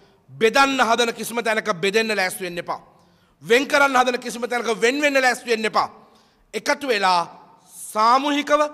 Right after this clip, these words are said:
සාමයෙන්, සමගියෙන්, සමාදානයෙන් යුතුව මේ ප්‍රශ්න එනකොට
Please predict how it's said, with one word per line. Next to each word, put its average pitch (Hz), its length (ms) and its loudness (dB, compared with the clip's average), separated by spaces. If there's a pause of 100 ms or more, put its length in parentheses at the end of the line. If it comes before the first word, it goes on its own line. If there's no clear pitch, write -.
(300)
සාමයෙන්, 254 600 2
සමගියෙන්, 247 500 -2
සමාදානයෙන් 262 680 2 (380)
යුතුව 254 320 -4 (460)
මේ 262 160 0
ප්‍රශ්න 247 460 -4
එනකොට 277 360 0